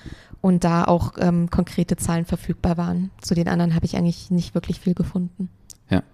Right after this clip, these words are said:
Speaker 2: dann lass uns mal einen genaueren Blick auf die gesetzliche Rente werfen. Wie ist die aufgebaut? Wahrscheinlich wieder ein Umlageverfahren, oder?
Speaker 1: Genau. Also Umlage finanziert wie bei uns. Das heißt, die, die aktuell einzahlen, finanzieren eben auch die, die aktuell in Rente sind.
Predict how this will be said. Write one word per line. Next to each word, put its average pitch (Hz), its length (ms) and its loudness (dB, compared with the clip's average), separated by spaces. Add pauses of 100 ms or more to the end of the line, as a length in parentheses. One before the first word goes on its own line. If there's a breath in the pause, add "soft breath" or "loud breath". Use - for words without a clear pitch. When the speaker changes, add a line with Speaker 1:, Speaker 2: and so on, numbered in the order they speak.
(220)
Speaker 2:
dann 90 120 -4
lass 110 160 -2
uns 135 140 -6
mal 113 240 2
einen 101 180 -2
genaueren 107 420 4
Blick - 200 -2
auf - 100 -4
die 107 100 -2
gesetzliche 104 460 -2
Rente 135 440 0
werfen. 135 380 0
Wie 107 60 0
ist - 160 -2
die - 80 2
aufgebaut? 151 500 0
Wahrscheinlich 110 380 -2
wieder 113 100 2
ein 110 60 0
Umlageverfahren, 151 920 0
oder? 107 300 0 (460 soft breath)
Speaker 1:
Genau. 175 320 2 (340)
Also 180 480 0
Umlage 202 380 0
finanziert 190 560 0
wie 185 80 2
bei 180 140 2
uns. 240 500 -2
Das - 200 -4
heißt, 185 400 -4 (280)
die, 196 120 4
die 196 140 0
aktuell 185 420 0
einzahlen, 208 640 0
finanzieren 185 560 -2
eben 180 180 -4
auch 180 220 -4
die, 185 160 -4
die 185 160 -6
aktuell 185 340 -8
in 180 120 -4
Rente 175 320 -8
sind. 180 320 -10